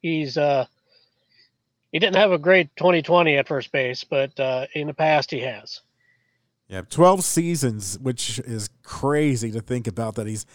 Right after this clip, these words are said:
Speaker 2: been here that long, for one. It seems like just yesterday that, uh, he was taking over for Scott Hatteberg at first base, you know, Mister Moneyball. <laughs> And, uh,
Speaker 1: Wow.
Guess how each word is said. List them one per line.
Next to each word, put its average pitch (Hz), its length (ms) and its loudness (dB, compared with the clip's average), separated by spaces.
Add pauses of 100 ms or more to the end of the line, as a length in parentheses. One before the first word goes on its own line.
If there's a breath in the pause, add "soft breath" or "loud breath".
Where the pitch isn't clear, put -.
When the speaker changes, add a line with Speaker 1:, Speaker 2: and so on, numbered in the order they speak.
(380 soft breath)
Speaker 2:
been 214 160 8
here 175 180 8
that 135 220 4
long, 139 460 4
for 120 140 -2
one. 139 220 2
It 127 60 -2
seems 151 160 -2
like 151 160 2
just 147 240 0
yesterday 131 480 2
that, 120 380 -2
uh, 110 340 -2 (680)
he 131 140 0
was 113 300 -2
taking 131 360 0
over 127 220 2
for 120 160 -2
Scott 120 320 -2
Hatteberg 120 540 -2
at 107 80 -8
first 120 320 0
base, 135 640 0 (340)
you 110 120 -10
know, 98 160 -6
Mister 117 300 -4
Moneyball. 127 560 0 (840 loud breath)
<laughs> - 40 -4
And, 151 340 2
uh, 120 360 2
Speaker 1:
Wow. - 20 -20